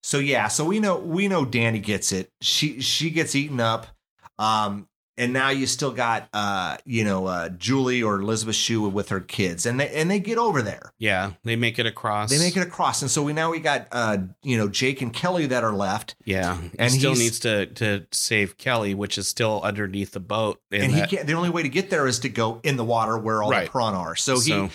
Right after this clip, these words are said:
Speaker 1: so he, you know, he thinks outside the box. "I got this dead Derek here. At least I
Speaker 2: Yeah.
Speaker 1: think he's dead."
Speaker 2: Yeah.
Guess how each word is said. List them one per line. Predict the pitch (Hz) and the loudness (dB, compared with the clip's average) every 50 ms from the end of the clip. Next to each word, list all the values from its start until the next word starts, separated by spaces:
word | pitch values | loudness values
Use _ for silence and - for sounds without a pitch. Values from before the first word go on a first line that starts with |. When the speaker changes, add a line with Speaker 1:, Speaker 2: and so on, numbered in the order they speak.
| - - - _ | -10 -18 -18 _
Speaker 1:
so | - - 233 226 | -4 -2 0 2
he, | 185 233 254 | 2 2 0
you | 254 262 240 | 0 0 0
know, | 180 143 135 143 175 | 2 2 2 2 2
he | 226 240 | 0 0
thinks | - 226 190 160 - 156 | 0 -2 -2 -2 0 0
outside | 131 123 113 - - 107 104 98 | 0 0 0 -2 -2 0 0 0
the | 95 | -2
box. | 90 82 87 90 - 151 - - - - | -4 -4 -2 0 0 0 -2 -4 -4 -4
"I | - 135 135 | -4 -6 -4
got | 160 156 151 147 127 | -2 -2 -2 -2 -2
this | 143 139 123 - | -2 0 0 -2
dead | 110 98 123 131 135 117 98 | 0 0 2 2 2 0 0
Derek | 113 120 123 139 131 117 - | 0 2 2 2 2 0 -4
here. | - - 101 101 | -4 -4 -2 -2
At | 110 113 | 0 0
least | 127 139 117 | 0 2 4
I | 117 104 | 4 4
Speaker 2:
Yeah. | 87 98 | 2 2
Speaker 1:
think | 117 127 147 143 | 2 0 0 0
he's | 135 110 95 - | -2 -4 -4 -2
dead." | - 98 92 92 95 101 | 0 0 0 0 -2 0
Speaker 2:
Yeah. | 113 107 98 90 90 90 | 0 0 2 2 0 -2